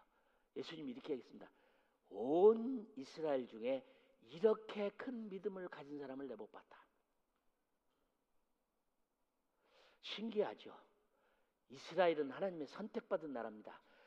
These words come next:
그렇게 많은 선지자, 그렇게 많은 제사장, 그렇게 많은 율법사들이 있는데 온 이스라엘 가운데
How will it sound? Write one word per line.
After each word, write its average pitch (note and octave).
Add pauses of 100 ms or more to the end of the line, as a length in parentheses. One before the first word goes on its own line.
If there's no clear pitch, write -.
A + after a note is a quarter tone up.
(280)
그렇게 G3+
많은 D3+
선지자, D#3
그렇게 -
많은 F3 (1120)
제사장, E3+
그렇게 A3+
많은 G3
율법사들이 E3
있는데 A#2 (320)
온 G#3+
이스라엘 D#3
가운데 A#2